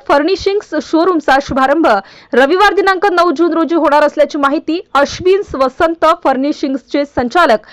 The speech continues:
अश्विन डोई जोडे यांनी पत्रकार परिषदेत दिली.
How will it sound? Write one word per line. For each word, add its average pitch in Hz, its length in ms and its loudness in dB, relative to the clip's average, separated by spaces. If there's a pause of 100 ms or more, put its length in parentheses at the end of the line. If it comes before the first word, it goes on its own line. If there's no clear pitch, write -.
(240)
अश्विन 330 520 2
डोई 285 240 2
जोडे 277 300 0
यांनी 254 240 0
पत्रकार 233 460 -2
परिषदेत 220 480 -4
दिली. 214 260 -4